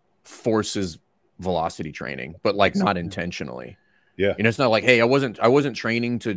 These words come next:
Speaker 1: to, like, move this bar as fast as possible. I was training to do the workout as fast as possible," but it's still,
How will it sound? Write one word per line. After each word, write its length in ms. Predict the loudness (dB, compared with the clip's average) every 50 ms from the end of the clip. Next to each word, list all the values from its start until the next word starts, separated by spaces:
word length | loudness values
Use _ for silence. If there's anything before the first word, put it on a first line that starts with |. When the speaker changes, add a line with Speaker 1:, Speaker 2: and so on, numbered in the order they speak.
| -6 -6
Speaker 1:
to, 100 | -4 -2 -2
like, 280 | 0 -2 -4 -4 -6
move 360 | -6 -4 -2 -2 -2 -2 -2 -4
this 180 | -4 -6 -4
bar 220 | -4 -4 -2 -2 -4
as 80 | -6 -8
fast 240 | -8 -8 -8 -8 -10
as 80 | -10
possible. 360 | -8 -6 -4 -4 -4 -4 -4 -6
I 20 |
was 80 | -6 -6
training 260 | -6 -6 -6 -6 -6
to 60 | -8
do 120 | -8 -8
the 80 | -6 -8
workout 420 | -8 -8 -10 -8 -8 -6 -6 -4 -6
as 120 | -6 -6
fast 260 | -6 -6 -6 -6 -8
as 100 | -10 -10
possible," 420 | -6 -4 -4 -4 -4 -4 -4 -2 -2
but 120 | -2 -2
it's 120 | -4 -4 -4
still, 380 | -2 0 0 0 0 -2 -6